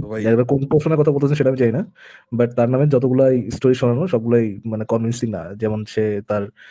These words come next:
Speaker 2: বন্ধুকে বা রেখে বা, বা বন্ধুদের জন্য বাইরে যায় নাই, সেটার কোনো সোর্স নাই। ঠিক তেমনি যে সে হচ্ছে, আম, আহ, ইসেদের সাথে জড়িত, কি জানি? আম, আহ,
Speaker 1: আইসিস।
Speaker 2: তে-, আইসিস টেররিস্টদের সাথে জড়িত ছিল,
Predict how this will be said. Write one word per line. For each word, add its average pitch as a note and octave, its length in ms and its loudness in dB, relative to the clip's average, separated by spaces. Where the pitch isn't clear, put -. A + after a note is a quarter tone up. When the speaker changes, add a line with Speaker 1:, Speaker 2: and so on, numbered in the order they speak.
Speaker 2:
বন্ধুকে B2 580 0
বা A2 220 -2
রেখে A2+ 260 0
বা, A2 280 -12
বা A2 260 -14
বন্ধুদের A#2+ 300 -2
জন্য A#2+ 140 -2
বাইরে A2 260 -2
যায় A2 120 0
নাই, A#2 140 -8
সেটার A#2 240 0
কোনো B2 160 2
সোর্স A#2 260 0
নাই। D3 140 -2
ঠিক A#2 200 -6
তেমনি A2+ 260 -4
যে A2 180 -4
সে - 140 -4
হচ্ছে, A2 180 -2
আম, G#2 360 -4
আহ, G2+ 340 -10
ইসেদের A2 240 -4
সাথে - 220 -6
জড়িত, B2 220 -4
কি G#2+ 120 -10
জানি? D3+ 240 -10
আম, D#2 500 -14
আহ, C#2 520 -20
Speaker 1:
আইসিস। - 460 -12
Speaker 2:
তে-, C#3+ 220 2
আইসিস - 360 -2
টেররিস্টদের A#2 340 4
সাথে A#2+ 160 0
জড়িত B2 200 0
ছিল, A#2+ 280 -2